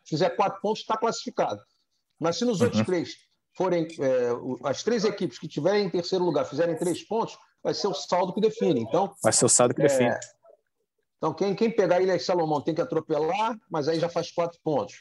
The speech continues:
Speaker 1: por exemplo. Quem pegar o Vietnã, não, o, a, a, o, o Panamá tem que atropelar, mas agora é o Brasil, <laughs> então, é, não tem jeito. A, a,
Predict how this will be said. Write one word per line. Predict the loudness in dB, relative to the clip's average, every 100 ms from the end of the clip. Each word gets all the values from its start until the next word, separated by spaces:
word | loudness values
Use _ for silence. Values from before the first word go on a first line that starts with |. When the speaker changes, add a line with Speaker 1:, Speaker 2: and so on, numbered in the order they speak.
| -2
Speaker 1:
por | 0
exemplo. | 0 0 -2 -4 _ _ _ _ -4
Quem | -2
pegar | 0 0 0
o | 0
Vietnã, | 0 -2 -2 -2 0
não, | -2 -2 -4
o, | -4 -2
a, | 0 -2 -4 -8 _ _ _ _
a, | -8
o, | -8 -8 -10
o | -4
Panamá | 2 4 4 4 2 2
tem | 0
que | 0
atropelar, | 2 0 2 2 2 0
mas | -2
agora | -2 -2 -2
é |
o | 0
Brasil, | -2 -2 -4 -2 -2
<laughs> | -4
então, | -6 -6 -6 _ _ _ -4
é, | -2 2 2 2 0
não | -2 -2
tem | -2 0
jeito. | 0 -2 -4 -8 -4
A, | -2 0
a, | -2